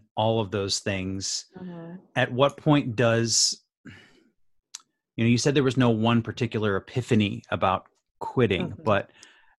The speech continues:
Speaker 1: at some point you must have developed some, some confidence or self-love or
Speaker 2: Mm-hmm.
Speaker 1: something that,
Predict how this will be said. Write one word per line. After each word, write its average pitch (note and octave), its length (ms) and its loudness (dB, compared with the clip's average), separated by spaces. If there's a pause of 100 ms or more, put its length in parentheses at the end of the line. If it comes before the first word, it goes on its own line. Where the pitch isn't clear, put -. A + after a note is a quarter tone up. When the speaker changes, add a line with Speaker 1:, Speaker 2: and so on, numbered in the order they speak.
(140)
Speaker 1:
at A#2+ 160 -2
some C3 220 2
point A#2 280 -2
you A2+ 100 -2
must - 760 -2
have G2+ 640 -8 (1300)
developed A2 380 -2
some, G#2 380 -2 (460)
some A#2 200 -2
confidence A2 640 -4
or G2 100 -6
self-love A#2 720 0
or G2+ 680 -2
Speaker 2:
Mm-hmm. G2 80 -4
Speaker 1:
something G#2+ 560 0
that, G2 280 -2